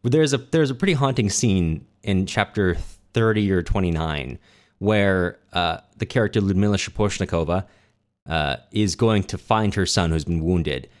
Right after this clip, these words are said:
And she's getting on a bus in the city of Saratova, and she sees a blind soldier, and he, he grabs a woman's arm and says, you know, "Hey, could you please help me get on the bus? I can't, I can't see."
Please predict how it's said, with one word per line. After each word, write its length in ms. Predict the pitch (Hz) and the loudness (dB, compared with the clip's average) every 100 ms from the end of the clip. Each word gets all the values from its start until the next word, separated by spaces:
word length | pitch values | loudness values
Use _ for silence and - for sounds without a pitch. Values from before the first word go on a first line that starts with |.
| _ | _
And 220 | - 107 110 | -2 0 0
she's 240 | - 110 | 0 0
getting 240 | 147 156 | 0 0
on 60 | 139 | 0
a 40 | |
bus 360 | 92 98 87 - | 2 2 0 0
in 80 | 87 | -2
the 60 | |
city 220 | 82 95 87 | 0 0 0
of 60 | |
Saratova, 640 | - 85 80 82 76 85 85 _ _ _ _ | 0 -2 -2 -4 -2 -4 -4 _ _ _ _
and 120 | 101 | -6
she 140 | - 120 | -2 -2
sees 280 | - 170 151 | 0 0 0
a 40 | |
blind 360 | 123 123 117 110 | 0 2 2 2
soldier, 500 | - 90 73 69 67 - _ - | 2 0 -2 -6 -8 -16 _ -4
and 120 | 98 | -2
he, 160 | 98 82 | -2 -2
he 100 | 101 | -2
grabs 260 | 120 135 139 | 0 0 2
a 60 | |
woman's 540 | 131 107 95 82 - - _ _ _ - | 2 2 2 0 -2 -8 _ _ _ 0
arm 500 | 107 95 85 85 - _ - | 2 2 0 -4 -8 _ -4
and 160 | 95 | -2
says, 340 | - 90 82 85 | 0 0 0 -2
you 60 | |
know, 320 | 80 78 78 - - | -2 -2 -6 -8 -8
"Hey, 120 | 98 | -6
could 160 | - 104 | -6 -4
you 60 | |
please 220 | - 117 | 0 0
help 140 | 120 101 | 0 0
me 80 | 87 | 0
get 120 | 92 | 0
on 80 | 85 | 0
the 60 | |
bus? 240 | 80 85 87 | 0 -2 -2
I 60 | |
can't, 300 | 82 92 67 - _ _ | -2 -4 -4 -10 _ _
I 60 | 92 | -6
can't 280 | - 82 - | -2 -4 -2
see." 400 | - 104 73 | 0 0 -2